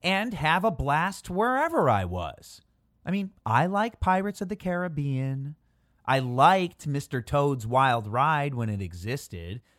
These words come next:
I mean, I understand if they didn't update those parks a little bit, Epcot would be quite archaic. And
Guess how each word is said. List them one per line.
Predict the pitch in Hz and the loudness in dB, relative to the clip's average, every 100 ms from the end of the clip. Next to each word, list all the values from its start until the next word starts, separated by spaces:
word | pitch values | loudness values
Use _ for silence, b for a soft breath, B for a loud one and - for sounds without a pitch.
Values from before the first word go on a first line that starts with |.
| _ | _
I | 131 | -4
mean, | 131 | -2
I | 120 127 | 0 -2
understand | 139 147 - 113 101 101 110 | -2 -6 -6 -4 -2 -2 -4
if | - | -4
they | |
didn't | 110 120 113 | -4 -4 -6
update | 110 - 113 98 | -8 -6 -8 -6
those | 101 104 | -8 -8
parks | - 113 127 - | -6 -6 -6 -6
a | 95 | -10
little | 95 90 | -8 -8
bit, | 85 90 95 104 | -8 -10 -10 -8
Epcot | 131 - 98 98 110 | -8 -6 -6 -6 -6
would | 104 | -6
be | 120 117 | -6 -4
quite | 156 160 175 | 0 0 0
archaic. | 113 110 - 98 82 65 - _ _ _ _ _ _ - | -2 -4 -6 -8 -8 -14 -20 _ _ _ _ _ _ -8
And | 131 120 160 147 | -6 -4 -6 -8